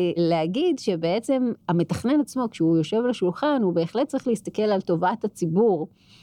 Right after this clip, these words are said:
והוא משתדל עד כמה שהוא יכול להסתכל על טובת הציבורים שבשמם הוא פועל, אבל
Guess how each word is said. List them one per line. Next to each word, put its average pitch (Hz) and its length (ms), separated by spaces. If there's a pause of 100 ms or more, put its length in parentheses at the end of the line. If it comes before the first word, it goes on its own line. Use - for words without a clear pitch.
(100)
והוא 170 200
משתדל 190 540
עד 190 120
כמה 208 280
שהוא 196 140
יכול 170 260
להסתכל 185 360
על 190 200
טובת 175 340
הציבורים 190 640
שבשמם 160 760
הוא 175 140
פועל, 220 380 (520)
אבל 170 380